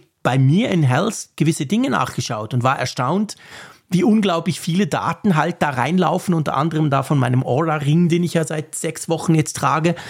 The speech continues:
Das ganze Nachtsleep und Zeugs, das der da erfasst, ist alles auch in der Health-App drin.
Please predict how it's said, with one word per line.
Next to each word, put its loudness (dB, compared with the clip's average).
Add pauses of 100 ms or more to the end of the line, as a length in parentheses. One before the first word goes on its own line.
(260)
Das 0
ganze 0
Nachtsleep 0
und 0
Zeugs, -6
das -4
der -2
da 2
erfasst, 0
ist -6
alles -4
auch 0
in 4
der 2
Health-App 0
drin. 2